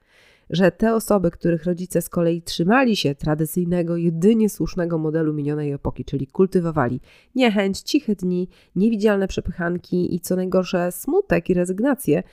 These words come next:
dzieci tych osób marzyły o jakimś przecięciu sytuacji, o jakimś rozwiązaniu. Bo dla dziecka nieszczęście rodziców jest jak jakaś klątwa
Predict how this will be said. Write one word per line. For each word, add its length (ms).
dzieci 480
tych 220
osób 320
marzyły 540
o 80
jakimś 420
przecięciu 580
sytuacji, 600
o 40
jakimś 280
rozwiązaniu. 720
Bo 240
dla 200
dziecka 380
nieszczęście 560
rodziców 520
jest 240
jak 240
jakaś 380
klątwa 680